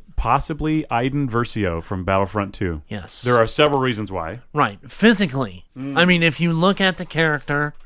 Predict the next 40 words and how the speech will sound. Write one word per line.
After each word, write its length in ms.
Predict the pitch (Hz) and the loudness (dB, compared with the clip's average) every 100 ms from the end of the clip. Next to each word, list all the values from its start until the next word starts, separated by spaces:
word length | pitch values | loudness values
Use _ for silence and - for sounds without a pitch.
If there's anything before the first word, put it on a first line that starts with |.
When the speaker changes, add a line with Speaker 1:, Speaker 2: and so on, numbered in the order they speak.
| - - - - - - - - | -20 -20 -20 -20 -20 -20 -18 -14
Speaker 2:
from 260 | - 170 165 | 0 4 4
the 80 | 170 | 2
game 360 | 147 135 123 120 | 0 0 -2 -2
and 220 | 131 147 | -2 0
look 220 | 165 160 | 0 0
at 140 | 135 | -2
her, 500 | 117 143 147 160 165 - | 0 2 2 2 -2 -2
I 120 | 143 | 0
mean, 260 | 151 135 127 | 2 -2 -4
it's 200 | 151 - | -6 -4
almost 460 | - 190 180 165 - - | 0 2 2 0 -4 -2
spot 540 | - - - 135 135 | -2 -2 0 0 0
on. 380 | 113 107 95 92 - - - | -6 -10 -10 -16 -20 -20 -10
I 40 | - | -4
mean, 140 | 135 | -2
we 100 | 139 | -2
kinda 260 | 123 180 220 | 0 2 4
looked 200 | 208 185 | 2 2
it 100 | 165 | 2
up, 200 | 156 147 | 2 2
and 140 | 123 | -4
yes, 260 | 131 147 143 | -2 -2 -2
the 80 | 135 | -4
voice 320 | 135 165 156 | -4 -4 -4
actress 680 | 147 143 - 143 135 - - - - - | -4 -6 -6 -6 -6 -8 -12 -20 -20 -10
and 80 | 123 | -4
the 60 | 135 | 0
mocap 440 | 143 143 143 131 | 2 2 0 2
actress 520 | 139 131 127 131 127 | 0 -2 -4 -8 -8
is 220 | 120 107 98 | -8 -8 -4
different. 500 | 151 185 214 208 - _ - _ - | -2 0 2 0 -2 _ -20 _ -14
Speaker 1:
Yeah. 160 | 104 90 - - - - | -10 -10 -12 -20 -20 0
Speaker 2:
But 520 | 220 220 143 127 - - - - - - - - | 4 4 2 -2 -8 -12 -18 -18 -20 -20 -16 -6
the 100 | 147 | -2
fact 360 | - 151 143 | 2 2 2
that 160 | 147 131 | -2 -2
they're 340 | 143 135 135 - | 0 0 -2 -6
in 200 | - 175 | -2 2
that 180 | 175 160 | 4 2
montage, 880 | 131 160 208 175 139 127 117 113 - | 4 4 4 2 0 0 -2 -4 -8